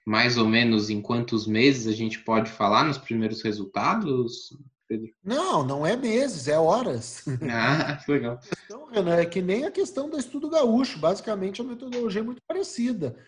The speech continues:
Speaker 2: Ah, quando a gente acabar a coleta de dados, digamos que a gente consiga ir a campo aí dia cinco de maio ou seis de maio,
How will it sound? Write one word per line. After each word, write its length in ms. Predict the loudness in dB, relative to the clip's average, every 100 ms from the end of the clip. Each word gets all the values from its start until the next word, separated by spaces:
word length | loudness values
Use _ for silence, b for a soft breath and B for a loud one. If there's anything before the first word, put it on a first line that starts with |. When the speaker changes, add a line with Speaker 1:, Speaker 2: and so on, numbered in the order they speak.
| b b 2
Speaker 2:
Ah, 140 | 2
quando 320 | 4 2 4
a 80 | 2
gente 240 | 0 0
acabar 380 | -2 0 2 2
a 40 | 2
coleta 380 | 2 0 -2
de 120 | -6 -4
dados, 320 | 0 0 0
digamos 300 | 0 0 0
que 80 | -6
a 40 |
gente 180 | -6 -6
consiga 380 | -6 -6 -4 -2
ir 40 |
a 60 | -2
campo 320 | 0 0 0
aí 180 | 0 -2
dia 180 | -4
cinco 420 | -6 0 0 0 -6
de 80 |
maio 340 | -4 0 2 2
ou 60 |
seis 340 | -2 2 2 2
de 100 | -4
maio, 560 | -6 -2 -2 -2 -4